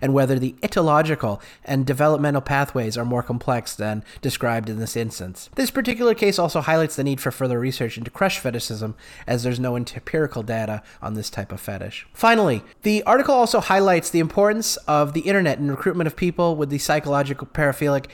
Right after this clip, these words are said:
or fetishistic behavior for academic study. Over the last decade, there have been a number of studies that have reported paraphilic behavior using online methodologies such as studies in zoo-, zoophilia, feederism, hypofix-, hypo-,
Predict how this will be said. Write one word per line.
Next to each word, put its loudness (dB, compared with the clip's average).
or 2
fetishistic -2
behavior -2
for -4
academic -4
study. -4
Over 0
the 2
last 2
decade, 0
there 2
have 2
been 0
a 2
number 2
of 0
studies -2
that -2
have -4
reported 0
paraphilic 2
behavior 2
using 2
online 2
methodologies 2
such -4
as -6
studies 0
in -4
zoo-, 0
zoophilia, 2
feederism, 2
hypofix-, -2
hypo-, 2